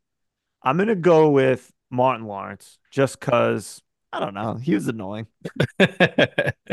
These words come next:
Speaker 1: Like, he was just, like, an annoying kid, like, that just, I don't know. Like, listen,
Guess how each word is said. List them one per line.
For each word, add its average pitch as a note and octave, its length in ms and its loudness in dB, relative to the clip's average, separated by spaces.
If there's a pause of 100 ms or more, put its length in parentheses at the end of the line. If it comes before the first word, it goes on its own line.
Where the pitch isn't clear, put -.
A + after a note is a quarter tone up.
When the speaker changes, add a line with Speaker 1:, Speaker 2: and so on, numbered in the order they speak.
Speaker 1:
Like, - 140 -2
he C4 100 -2
was - 160 0
just, A3+ 160 0
like, F#3+ 180 -2
an F#3 100 0
annoying D3 480 -4
kid, B2 340 -6
like, B2 240 -6
that A#2+ 180 -4
just, B2 300 -10 (280)
I F3+ 140 0
don't C3 160 -2
know. G2+ 260 -10 (1080)
Like, F#3+ 220 2 (560)
listen, D#3+ 400 0